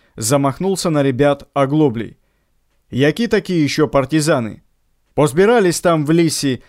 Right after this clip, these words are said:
дезертиры да бездельники. В армию не пошли,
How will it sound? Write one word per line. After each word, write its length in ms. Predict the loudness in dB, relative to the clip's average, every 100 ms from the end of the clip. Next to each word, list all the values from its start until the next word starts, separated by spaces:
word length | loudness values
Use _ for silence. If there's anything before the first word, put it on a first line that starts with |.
| _ -4
дезертиры 640 | 0 2 0 2 2 2
да 140 | 2 2
бездельники. 920 | 2 2 2 2 2 -2 -6 -14 -16 _ _ _ _ _ -2
В 120 | 0
армию 360 | 2 2 2
не 120 | 2 2
пошли, 560 | 0 0 0 0 -2